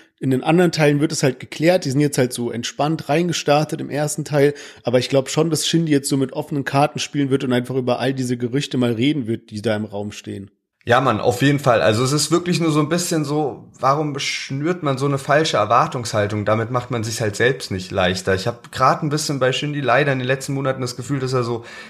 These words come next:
Speaker 2: ähnliche Fehler wie Bushido begeht, als der eben so sein Sonny Black zwei Album angekündigt hat, weil da halt zahlreiche Versprechungen gemacht wurden, die dann nicht eingehalten wurden oder auch damals bei C C N vier und so.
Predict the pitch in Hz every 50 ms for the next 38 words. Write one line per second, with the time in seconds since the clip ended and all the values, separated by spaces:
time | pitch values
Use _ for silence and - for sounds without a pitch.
0 | - - - - 147 170 175 170 156 156 - 139 - - - 139 151 156 147 135
1 | 127 123 127 120 107 - 104 104 - - 147 175 180 214 214 226 214 - - 190
2 | 185 180 180 - - 107 - - - 117 120 117 - - 135 131 - - 127 127
3 | 120 110 120 117 113 120 117 113 110 110 - 127 127 131 123 - 110 110 107 -
4 | - - 113 117 - 139 104 151 160 160 156 165 156 - - 156 160 151 147 -
5 | 175 156 151 151 151 - 160 147 151 - 120 117 117 120 117 120 117 - - -
6 | 143 139 151 170 170 147 147 147 147 143 127 - 123 113 - - - 139 180 -
7 | 165 135 113 107 104 98 101 101 101 101 101 - - - 110 113 123 131 139 160
8 | 175 180 - - - - - - _ - - 117 113 123 127 127 107 - - -
9 | 131 160 165 131 107 98 95 95 95 - 104 95 92 104 107 110 95 101 101 -
10 | 98 104 104 - - - 107 107 113 113 110 - - 107 101 98 - - 120 107
11 | - - 107 101 98 95 - 135 147 139 117 110 107 110 127 151 160 160